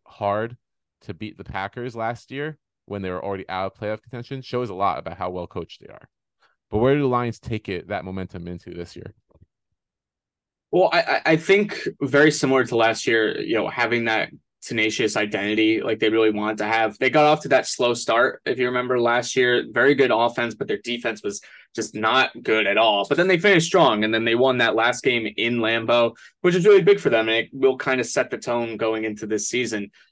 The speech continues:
Speaker 2: Um, look, it's no secret the Lions' offense is very good. I think they have a, some question marks a bit at receiver.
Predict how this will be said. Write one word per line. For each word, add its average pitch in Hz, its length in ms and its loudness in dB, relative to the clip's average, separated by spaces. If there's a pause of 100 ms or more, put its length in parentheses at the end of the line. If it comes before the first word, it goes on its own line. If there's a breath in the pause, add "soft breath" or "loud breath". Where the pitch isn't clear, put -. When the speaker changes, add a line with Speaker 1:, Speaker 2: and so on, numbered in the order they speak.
(200 soft breath)
Speaker 2:
Um, 127 520 4 (240)
look, 180 140 6
it's 156 140 2
no 180 140 4
secret 165 440 4
the 139 80 2
Lions' 139 300 4
offense 131 500 2 (120)
is 123 200 -2
very 120 280 2
good. 113 420 0
I 123 100 0
think 160 260 0
they 147 140 4
have 139 200 0 (100)
a, - 80 -8 (220)
some 208 320 -2
question 202 320 0
marks 196 200 -2
a 170 60 -6
bit 185 200 0
at 147 120 0
receiver. 165 580 2